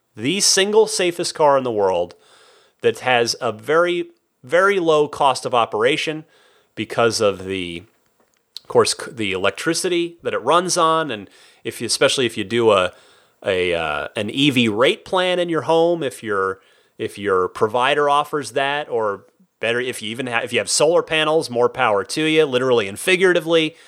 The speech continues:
But, uh, from just financially, you've got thirty-five thousand dollar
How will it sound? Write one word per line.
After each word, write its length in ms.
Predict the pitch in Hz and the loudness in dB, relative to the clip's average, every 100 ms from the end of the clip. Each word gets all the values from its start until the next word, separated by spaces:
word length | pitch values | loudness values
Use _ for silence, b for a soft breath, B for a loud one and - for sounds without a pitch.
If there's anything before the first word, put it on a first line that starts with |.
| B B B B B B B | B B B B B B B
But, 320 | 131 120 - | -2 -2 0
uh, 380 | 127 110 98 101 _ _ | 2 2 0 -4 _ _
from 220 | - 127 117 | -6 -6 -2
just 360 | 147 - _ | -4 -6 _
financially, 680 | - 123 120 180 247 131 120 | -6 -2 0 0 0 0 -2
you've 200 | 110 110 | -4 -6
got 280 | 117 117 104 - - | -2 0 0 -6 -12
thirty-five 640 | - 185 247 262 202 190 | 0 2 2 0 2 2
thousand 380 | 180 151 143 131 | 0 0 0 -2
dollar 540 | 117 104 98 98 104 | -2 0 0 -2 -6